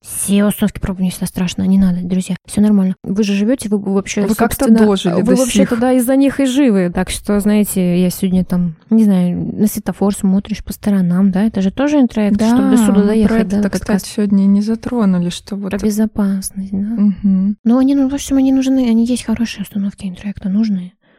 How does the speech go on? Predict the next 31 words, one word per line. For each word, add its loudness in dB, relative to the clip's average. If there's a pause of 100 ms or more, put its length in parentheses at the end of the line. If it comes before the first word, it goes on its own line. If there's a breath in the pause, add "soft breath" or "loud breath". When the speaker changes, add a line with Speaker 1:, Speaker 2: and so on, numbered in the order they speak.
Speaker 1:
Смотреть -2
по -8
сторонам -2
на -8
дороге. -2
Speaker 2:
Да, 2
есть. -2 (360 loud breath)
Speaker 1:
По -2
у-, 2
темным 2
улицам 2
не -6
ходи. -6 (100)
Speaker 2:
По 0
темным 4
улицам 2
не 4
ходи, 0
да, 2
и -2
если 0
этот -4
интроект -2
меня 4
парализует, 0
то 0
я 2
вообще 0
никогда 2
не 4
выйду. 0